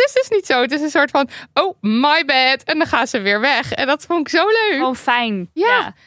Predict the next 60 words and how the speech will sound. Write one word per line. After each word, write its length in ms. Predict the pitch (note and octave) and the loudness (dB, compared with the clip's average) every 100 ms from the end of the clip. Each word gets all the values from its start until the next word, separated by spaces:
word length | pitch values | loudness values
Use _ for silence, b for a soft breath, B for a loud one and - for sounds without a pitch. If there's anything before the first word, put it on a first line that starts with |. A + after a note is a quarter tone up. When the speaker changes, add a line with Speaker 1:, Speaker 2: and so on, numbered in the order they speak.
| b | b
Speaker 1:
En 100 | D#4 | -8
toen 120 | F4+ | -2
dacht 240 | G4 G4 | -2 -2
ik, 100 | F#4 G#4+ A#4+ A#4+ | -8 -2 0 0
oh, 100 | D4+ - G#4+ A#4 | -2 -4 -2 -2
nou, 160 | G#3 - | -2 -6
dat 240 | - F#3 - | -6 -6 -6
is 160 | B3 | -10
wel, 320 | - A#3+ A#3+ - | -2 -2 -2 -6
dit 140 | F#3 F#3 | -12 -10
is 60 | |
echt 240 | - F#3+ - | -6 -8 -6
vooruitgang. 720 | - F3 F3+ - F3+ E3 E3+ | -6 -4 -4 -6 -6 -6 -6
Vind 60 | A#3+ | -4
Speaker 2:
Ik 20 | G#3 B3 | -2 0
ben 0 | |
Speaker 1:
ik 60 | |
leuk. 100 | C4 | -2
Speaker 2:
ook 120 | C4+ G#3 | -4 -8
helemaal 580 | F3+ A#3+ D#4+ E4 C#4 - | -6 -2 -2 0 -2 -2
toe 220 | E4+ F4+ | -2 0
aan 180 | A3+ A3 | 0 -2
een 180 | G3+ G3+ | -4 -2
romcom. 600 | A#3 D4 C#4 D#3 F#3 F#3+ _ | -2 -2 -4 -6 -8 -16 _
Speaker 1:
Ik 380 | - E4 A4 C5 | -8 -6 -2 -2
ook. 300 | A#4+ - - - | -2 -6 -16 -14
Speaker 2:
Aan 160 | C4+ B3+ | -6 -4
een 280 | B3 A#3 - - - | -2 -6 -8 -10 -4
fijne 540 | D#4 F4+ F4+ D#4+ D4+ D#4 | -2 0 -2 -2 -4 -4
romcom. 680 | - A#3 C#4 A#3 - - - | -6 -2 -2 -2 -6 -10 -8
Speaker 1:
Wil 100 | A#3 | -4
je 100 | B3 | -2
daarheen? 280 | B3 A#3+ G#3+ | 0 -2 -2
Speaker 2:
Dus 180 | E3 F3 - | -4 -6 -10
ik 160 | - - | -14 -10
ga 160 | F3+ | -8
daar, 160 | F3 E3+ | -6 -6
ik 100 | G3 | -6
wil 120 | F3+ | -6
daarheen, 360 | F3 A3+ E4 C#4+ | -6 -6 -6 -4
ja. 120 | E4 | -6
Speaker 1:
Ik 140 | A#3 F#3+ | -8 -6
wil 100 | F#3 | -4
daar 160 | F3+ | -2
ook 100 | G#3 | -2
wel 100 | A#3+ | -4
heen. 240 | A#3+ A3+ A3 | -4 -6 -8
Speaker 2:
Ben 100 | - | -8
Speaker 1:
Oké. 80 | G3+ | -8
Speaker 2:
benieuwd. 360 | G#3 E4 G#4 - | -4 -4 -4 -4
Speaker 1:
Uitje. 340 | C#4+ - A#3 - B B B B B B | -6 -4 -6 -6 B B B B B B
Eh, 260 | - C#4+ D4 | -2 2 2
dus 160 | C4 E4 | 0 -2
ik 140 | - B3+ | -4 -2
denk 220 | E4+ G#4 | -2 0
dat 140 | F4 | -4
dit 160 | D#4+ C#4 | -4 -4
een 100 | C4 | -4
tip 240 | C#4+ E4 | -2 -2
is. 420 | F#4 A4+ - - | -2 -2 -4 -10